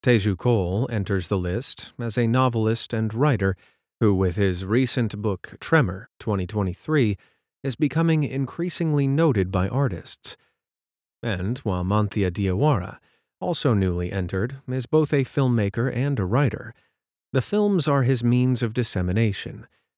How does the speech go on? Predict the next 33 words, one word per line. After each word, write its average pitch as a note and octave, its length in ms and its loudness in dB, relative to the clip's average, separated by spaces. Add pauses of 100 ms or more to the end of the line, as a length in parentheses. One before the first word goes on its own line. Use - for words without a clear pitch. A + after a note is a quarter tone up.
(200)
reaching A2 380 2
a F#2 60 -2
wide G#2 400 2
audience A#2 640 -2
to A2+ 100 -4
consider D3 420 0
issues B2+ 520 -2
of F#2 180 -4
decolonial A2 720 0
thinking. A#2+ 640 -6 (840)
Those G2+ 340 4
like F2+ 280 -2
Fred G#2 340 0
Moten, G2+ 480 0 (180)
who F#2+ 80 -2
pops F#2 380 -2
up F2+ 140 -2
himself F#2 580 -2
in F2+ 80 -2
a F2 40 -2
number F2 280 -4
of F#2 120 -6
artworks, G2 680 -8 (680)
Donna C#3 400 4
Haraway, G#2 540 -2 (240)
and A#2 300 -4
Saidiya G#2 680 -2
Hartman, F#2 460 -2 (560)
might E3 180 -2
have F3 160 -4
been D#3 160 0
quieter C3+ 540 0
themselves B2+ 840 -2